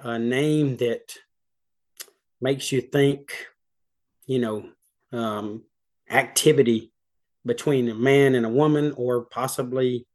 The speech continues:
you know, a woman and a woman, <laughs> if you know what I mean. So I'm going, Yasmin is actually our first adult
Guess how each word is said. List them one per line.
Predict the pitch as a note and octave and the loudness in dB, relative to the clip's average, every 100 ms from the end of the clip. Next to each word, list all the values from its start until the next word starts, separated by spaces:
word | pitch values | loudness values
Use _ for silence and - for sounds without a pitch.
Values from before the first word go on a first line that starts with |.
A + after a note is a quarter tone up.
| _ _ _ _ _ | _ _ _ _ _
you | C3 | -6
know, | A#2 A2 _ _ _ _ _ _ | -6 -8 _ _ _ _ _ _
a | A2+ | -4
woman | A2+ D3 D3 | 2 4 6
and | D3+ | 6
a | |
woman, | C#3+ D3+ C#3+ - - | 4 2 -2 -6 -4
<laughs> | |
if | E3 F3 - - - - _ _ - | -2 0 -2 -8 -20 -20 _ _ -8
you | B2+ | -6
know | |
what | B2+ | -4
I | |
mean. | C#3 C#3+ C#3 _ _ _ _ _ _ - | -6 -8 -10 _ _ _ _ _ _ -4
So | D3+ - | -2 0
I'm | D3 F3 | 2 4
going, | E3 E3+ F3 E3 C#3+ | 6 4 4 2 2
Yasmin | C#3+ G#3+ A3+ F#3 E3 | 2 2 0 -2 -4
is | D3+ C#3+ | -4 -4
actually | G3 G3+ - D3 | -4 -6 -12 -6
our | D3 | -6
first | D3+ F#3 G3+ - | -4 -4 -4 -4
adult | D3 D3 F#3 G3 | -2 0 -2 -6